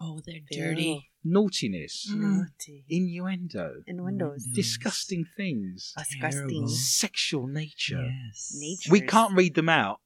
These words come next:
Speaker 3: on Dark
Speaker 1: No.
Speaker 3: Matter Digital Network. We'll be taken off air and we'll be fine. But at the very end of this show, when you hear our closing outro, if you jump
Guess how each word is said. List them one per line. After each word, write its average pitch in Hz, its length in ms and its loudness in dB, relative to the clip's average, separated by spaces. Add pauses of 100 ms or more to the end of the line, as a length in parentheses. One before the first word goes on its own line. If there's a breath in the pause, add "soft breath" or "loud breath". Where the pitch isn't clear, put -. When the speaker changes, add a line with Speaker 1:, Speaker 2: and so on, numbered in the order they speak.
(100)
Speaker 3:
on 151 140 4
Dark 147 220 8
Speaker 1:
No. 156 60 -2
Speaker 3:
Matter 143 220 4
Digital 123 340 -4
Network. 110 480 -4
We'll 139 100 4
be 131 100 -2
taken 139 360 -2
off 110 180 -6
air 107 80 2
and 107 100 -4
we'll 104 120 -4
be 98 100 -8 (100)
fine. 95 300 -4 (160)
But 208 240 2 (440)
at 156 120 0
the 175 80 6
very 214 340 8
end 135 140 6
of 113 60 0
this 107 120 -2
show, 107 320 0
when 180 200 2
you 185 120 -2
hear 196 240 2
our 151 140 4
closing 117 460 0
outro, 110 520 -2 (260)
if 175 200 0
you 202 180 4
jump 120 440 4